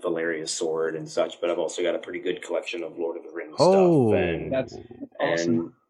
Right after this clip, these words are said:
Speaker 1: other medieval type cutlery and sharp, pointy things.
Speaker 2: Yeah, yeah. I, I get that fascination. I'm starting a, you know, I've been collecting myself. I got the Father and the, um,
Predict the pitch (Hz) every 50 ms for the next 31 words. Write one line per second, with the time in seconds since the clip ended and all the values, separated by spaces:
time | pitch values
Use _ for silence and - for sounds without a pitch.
0 | _ _ - 156 147 123 117 117 110 113 110 107 101 _ _ _ - 123 117 117
1 | 117 113 107 107 101 95 - - _ - - 107 98 95 - - _ _ _ -
2 | - 117 104 90 98 98 98 95 92 87 85 85 - - 123 110 110 - - _
3 | _ - 120 127 123 117 107 190 175 - - 92 78 78 80 80 - - _ _
4 | - _ _ _ _ _ _ _ _ _ _ _ 117 120 117 113 110 113 110 -
5 | 85 - - - - 107 117 104 - - 123 117 107 135 151 147 - 104 87 -
6 | - - 90 85 - - 90 85 85 82 - - 87 85 - - - 120 117 117
7 | 101 92 90 87 85 82 - _ - 110 104 95 92 95 98 101 107 95 - 110
8 | 113 113 113 104 95 90 87 - - 113 95 - - 113 113 - 110 - - 123
9 | 120 120 120 117 110 110 107 107 104 - - 107 104 101 98 92 98 98 98 95
10 | 95 92 92 92 90 90 90 87 87 87 90 87